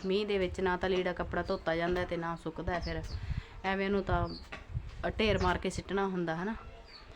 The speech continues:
ਕਿਉਂਕਿ ਕਈ ਵਾਰੀ ਹੁੰਦਾ ਵੀ ਚਲੋ ਮੌਸਮ ਹੁਣ ਇਸ ਤਰੀਕੇ ਦਾ, ਹੈ ਨਾ, ਮੀਂਹ ਵਗੈਰਾ ਹੈ ਨੀ ਗਾ। ਵੈਸੇ ਪਤਾ ਕੋਈ ਨੀ ਗਾ ਮੀਂਹ ਦਾ, ਤੇ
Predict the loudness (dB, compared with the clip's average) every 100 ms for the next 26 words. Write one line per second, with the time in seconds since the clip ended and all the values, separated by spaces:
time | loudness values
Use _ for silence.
0 | -18 -18 -6 -2 -2 0 0 2 2 2
1 | 4 4 2 2 2 2 2 0 0 2
2 | 4 4 2 -2 -2 -2 0 2 2 2
3 | 2 2 2 2 2 0 0 0 0 0
4 | -4 -8 -18 -20 -8 -4 -2 0 0 0
5 | 2 2 4 4 4 4 2 0 -2 -14
6 | -16 -16 -4 0 2 2